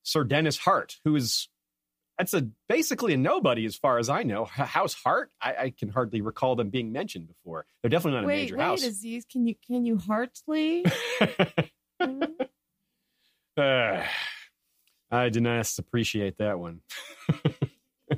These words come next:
Speaker 1: So this guy, this, this knight, this random knight, according to Mushroom, had a rival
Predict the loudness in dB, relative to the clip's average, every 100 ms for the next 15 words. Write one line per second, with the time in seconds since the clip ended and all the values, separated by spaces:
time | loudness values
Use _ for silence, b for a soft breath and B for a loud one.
0 | -2 -6 b b b b b _ 2 2
1 | 4 4 4 4 0 -2 -2 -2 2 2
2 | 4 2 -2 0 2 2 2 2 2 0
3 | 0 0 0 0 0 0 -2 0 0 0
4 | 0 0 0 -2 -8